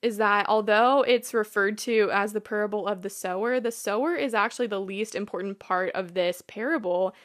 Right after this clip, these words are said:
and it's only referred to once in this little portion. And the focus is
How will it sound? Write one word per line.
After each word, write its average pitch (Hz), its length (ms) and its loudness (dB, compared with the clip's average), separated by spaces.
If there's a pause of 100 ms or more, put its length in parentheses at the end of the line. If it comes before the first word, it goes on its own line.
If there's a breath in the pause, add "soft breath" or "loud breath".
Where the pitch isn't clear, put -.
(120)
and 220 120 -2
it's 202 120 -4
only 302 220 0
referred 220 440 0
to 214 220 -4
once 180 540 -6
in 180 220 -8
this 165 360 -10 (200)
little 175 180 -8
portion. - 600 -12 (380 soft breath)
And 208 320 -2
the 214 60 -2
focus 247 580 0
is 226 120 -6